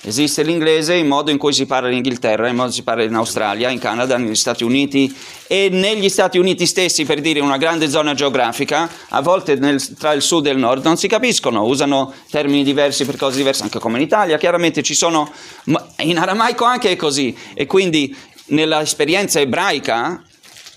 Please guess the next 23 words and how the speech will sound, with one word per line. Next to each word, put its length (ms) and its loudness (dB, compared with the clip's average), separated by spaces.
ci 140 -10
sono 240 0
tanti, 460 2
eh, 260 2
dialetti 480 0
di 100 -2
aramaico, 580 0
versioni, 640 0
nell'esperienza 600 0
ebraica 380 0
i 100 0
due 240 4
maggiori 460 0
sono 320 2
l'aramaico 540 0
parlato 360 -2
in 100 -4
Israele 420 -2
e 20 0
l'aramaico 500 0
parlato 320 -2
in 80 0
Babilonia. 640 0